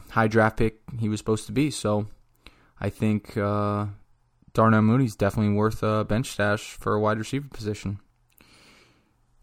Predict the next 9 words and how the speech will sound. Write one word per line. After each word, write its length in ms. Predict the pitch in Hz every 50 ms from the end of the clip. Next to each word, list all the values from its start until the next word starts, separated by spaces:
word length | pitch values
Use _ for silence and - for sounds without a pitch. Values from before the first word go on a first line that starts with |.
| - -
And 240 | - 107 135 165 156
last 600 | 127 139 180 196 156 110 - - - - - - - - - - - - -
on 160 | 117 104 101
the 80 | 98 95
wide 180 | 98 101 98
receiver 320 | 98 95 - 101 98 101 95
pickups, 560 | - 113 123 - 180 - - - - - - - - - _ - - - - - _ _ _ _ _ _ _ _ - - -
Robbie 340 | 127 107 107 127 143 156 139
Anderson 540 | 110 101 127 151 147 - - - 101 98